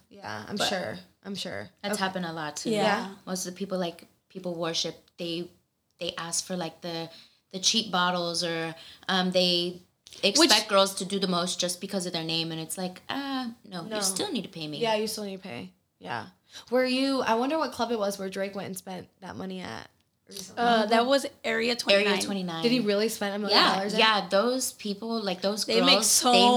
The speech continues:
Speaker 3: make,
Speaker 2: much
Speaker 3: that's,
Speaker 2: money.
Speaker 3: like, the best club to work at if you wanna become a stripper in Houston.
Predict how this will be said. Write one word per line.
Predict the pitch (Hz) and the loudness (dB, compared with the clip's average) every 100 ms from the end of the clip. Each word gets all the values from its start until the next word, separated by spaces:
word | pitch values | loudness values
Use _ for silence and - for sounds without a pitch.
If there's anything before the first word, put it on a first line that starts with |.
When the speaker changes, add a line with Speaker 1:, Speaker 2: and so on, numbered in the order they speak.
| 220 | 8
Speaker 3:
make, | |
Speaker 2:
much | 233 233 - | 8 8 6
Speaker 3:
that's, | 269 226 220 226 226 | 2 4 6 6 4
Speaker 2:
money. | |
Speaker 3:
like, | 247 240 320 - - - | 2 0 -6 -14 -14 -6
the | 214 | 0
best | 208 208 - | 2 4 2
club | - 196 185 | 0 -2 -2
to | 185 | -4
work | 175 160 160 | -6 -6 -6
at | 160 143 - _ - | -8 -10 -14 _ -8
if | 180 185 | -6 -6
you | |
wanna | 170 156 | -8 -8
become | 156 - 156 | -10 -10 -8
a | |
stripper | 156 160 156 | -6 -6 -8
in | 156 156 147 | -10 -10 -10
Houston. | 143 - - - | -10 -10 -10 -12